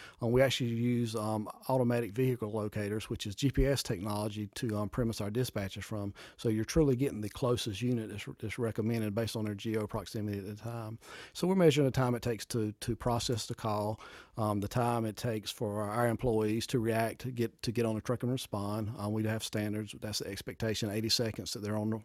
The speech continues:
on the road and moving. And then we have, um, a standard of covered,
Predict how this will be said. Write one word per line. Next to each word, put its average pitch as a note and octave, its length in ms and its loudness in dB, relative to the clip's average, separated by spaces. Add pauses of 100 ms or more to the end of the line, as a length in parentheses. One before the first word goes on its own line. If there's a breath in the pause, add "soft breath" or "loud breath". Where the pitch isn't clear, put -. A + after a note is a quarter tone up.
on A2+ 120 -2
the G#2+ 40 -2
road G#2 220 -2
and A2+ 100 -2
moving. G2 380 -4 (400 loud breath)
And A#2+ 100 2
then B2 60 4
we C3 120 6
have, C3 380 0
um, G2+ 420 0 (760)
a C3 80 2
standard A#2+ 360 4
of - 440 -4 (240)
covered, C#3 540 2